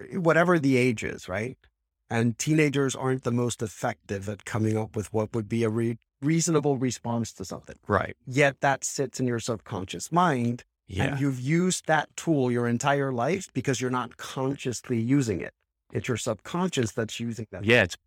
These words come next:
Speaker 2: like bad code in a
Speaker 1: Right.
Speaker 2: computer. It just
Speaker 1: So,
Speaker 2: runs.
Speaker 1: so you were basically talking about swapping out the tool, saying, "Hey,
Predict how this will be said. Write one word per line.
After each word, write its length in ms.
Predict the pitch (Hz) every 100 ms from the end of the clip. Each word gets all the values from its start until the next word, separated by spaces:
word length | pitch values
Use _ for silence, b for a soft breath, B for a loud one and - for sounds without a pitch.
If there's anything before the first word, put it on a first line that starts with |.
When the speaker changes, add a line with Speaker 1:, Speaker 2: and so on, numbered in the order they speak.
| -
Speaker 2:
like 200 | 110 98
bad 260 | 107 98 101
code 280 | 117 113
in 60 | 92
a 40 |
Speaker 1:
Right. 60 | 90
Speaker 2:
computer. 440 | 101 151 131 113
It 60 | 85
just 100 | -
Speaker 1:
So, 80 | 143
Speaker 2:
runs. 320 | 139 90 98
Speaker 1:
so 60 | 151
you 160 | 147 165
were 120 | 170
basically 420 | 151 151 143 135
talking 300 | 131 135 131
about 460 | 113 110 107 - - _ _
swapping 680 | - - 143 143 156 135 131
out 240 | 131 135 _
the 60 | 113
tool, 360 | - 226 180 151
saying, 220 | 143 135
"Hey, 420 | 139 190 135 92